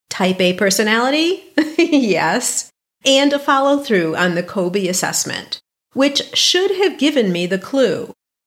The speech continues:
But it wasn't until people started commenting to me that I realized not everyone naturally knows how to do this. It's the biggest single contributor to the growth I always see in my businesses,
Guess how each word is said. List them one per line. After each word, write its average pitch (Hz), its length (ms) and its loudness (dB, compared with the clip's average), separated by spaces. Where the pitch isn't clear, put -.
But 262 140 2
it - 80 0
wasn't 302 280 2
until 311 340 2
people 247 340 0
started 208 440 0
commenting 185 600 -4
to 262 120 0
me 254 440 2
that 220 200 0
I 220 120 0
realized 226 960 0
not 285 340 0
everyone 285 600 2
naturally 226 680 0
knows 175 500 0
how 175 200 -2
to 165 100 -2
do 160 240 -4
this. - 560 -4
It's 294 200 2
the 262 120 2
biggest 214 640 0
single 233 440 0
contributor 170 760 0
to 175 120 -2
the 185 160 2
growth 185 540 0
I 185 140 0
always 180 400 2
see 170 240 0
in 165 80 0
my 170 140 0
businesses, 165 840 -4